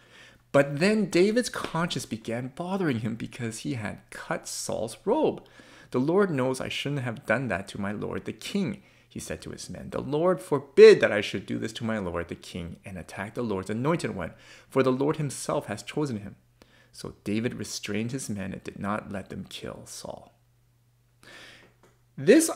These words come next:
uncomfortable feeling that David had. Do you ever wonder how the Holy Spirit works in each of us? The Spirit creates an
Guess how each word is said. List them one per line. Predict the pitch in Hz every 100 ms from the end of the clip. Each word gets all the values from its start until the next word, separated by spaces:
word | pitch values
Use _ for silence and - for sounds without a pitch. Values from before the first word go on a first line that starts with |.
| -
uncomfortable | 175 185 - 151 151 - 143 139
feeling | - 117 120 117
that | 101 -
David | 92 92 92
had. | - - - - - - - - - - - -
Do | 220
you | 339 349 -
ever | 151 147 139
wonder | 107 101 101 92 -
how | 98 110
the | 113 -
Holy | 113 147
Spirit | 143 - 95 87 - -
works | - 101 - - -
in | 95 80 98 - -
each | 175
of | 107
us? | - - - - - - - - - - -
The | 147
Spirit | - - 190 240 277
creates | - - 139 160 196 120 - - -
an | 107